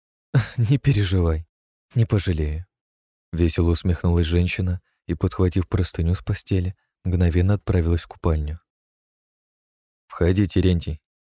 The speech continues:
негромко отозвался я, обратив взгляд на дверь. «Кому я понадобился?» «К вам прибыли два мастера из Плеяды»,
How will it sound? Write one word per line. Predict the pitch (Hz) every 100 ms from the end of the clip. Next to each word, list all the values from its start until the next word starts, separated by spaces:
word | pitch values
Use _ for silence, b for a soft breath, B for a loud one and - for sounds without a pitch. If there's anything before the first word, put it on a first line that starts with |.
| _
негромко | 87 85 90 87 90
отозвался | 82 82 82 85 82 87
я, | 85
обратив | 78 82 80 80
взгляд | 82 85 80
на | 82
дверь. | 80 78 80 - _ _ _ _ _ _ _ _ _ _ _
«Кому | 107 117 131
я | 120
понадобился?» | 120 120 101 87 78 - 80 - _ _ _ _ _ _ _ _ _
«К | -
вам | 82 95 101
прибыли | 117 107 110 107
два | 98 107
мастера | 107 101 107 101
из | 92
Плеяды», | 98 95 80 73 78